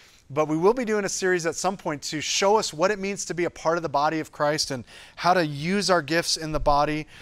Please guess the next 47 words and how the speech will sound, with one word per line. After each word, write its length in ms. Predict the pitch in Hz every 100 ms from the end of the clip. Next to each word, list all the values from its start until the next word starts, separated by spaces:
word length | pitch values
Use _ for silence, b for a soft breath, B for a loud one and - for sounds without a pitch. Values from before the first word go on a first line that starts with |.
| B B B
um, 180 | 131 135
and 80 | 123
how 220 | 160 180
to 80 | 170
get 140 | 165
involved. 460 | 151 135 131 127 B B B
Um, 180 | 139 139 123
but 360 | 180 170 - b b b b b
here 560 | - 269 302 220 151 165
in 100 | 165
Colossians, 640 | - 180 240 - 190 151
Paul 320 | - 208 240
is 100 | 214
stressing 540 | - - 202 190 196 170
who 220 | 139 202
the 120 | 180
head 280 | 143 208 247
of 120 | 220
the 80 | 170
body 400 | 139 120 113 110
is, 360 | 120 185 - - B B
and 100 | 151
the 60 | 151
head 260 | 185 214
is 160 | 202 156
Jesus. 880 | 156 202 277 311 160 87 - - - _ _ b b b b b b
Now, 280 | 214 214 208
throughout 400 | - 226 254 302
church 300 | - 247 -
history, 420 | 247 - 175 151 B B B
there 120 | 180
has 320 | 175 220 262 208
been 160 | 202
and 120 | 190
there 120 | 185 180
always 320 | 196 214 165
will 200 | 202 208
be 140 | 170
people 360 | 143 175 196 170
who 120 | 170
want 280 | 160 160 165
to 160 | 165
insert 480 | 156 151 - 180 165
themselves 720 | 165 147 - - 185 160 123
into 280 | - 160 156
that 220 | 143 135 -
place. 520 | 135 104 - -